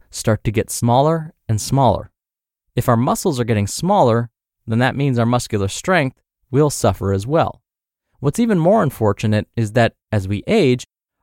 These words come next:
our muscles continue to atrophy or shrink in size. Now, this all sounds pretty awful, but the good news is that we can slow this process down. We can't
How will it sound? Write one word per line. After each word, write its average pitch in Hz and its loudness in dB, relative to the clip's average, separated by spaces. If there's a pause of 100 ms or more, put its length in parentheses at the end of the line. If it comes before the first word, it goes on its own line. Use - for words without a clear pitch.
our 127 2
muscles 127 0
continue 147 0 (140)
to - -4
atrophy 101 -4
or 104 0
shrink 101 0
in 92 0
size. - -4 (560)
Now, 123 0 (400)
this - -10
all 196 0
sounds 156 -4 (120)
pretty 151 -2
awful, 113 0 (240)
but 107 -8
the 113 -8
good 214 2
news 123 0
is 95 -2 (260)
that 104 -4
we 117 -4
can 113 -2
slow 139 0
this 147 -4
process 98 -2
down. 101 0 (520)
We 113 -2
can't - -4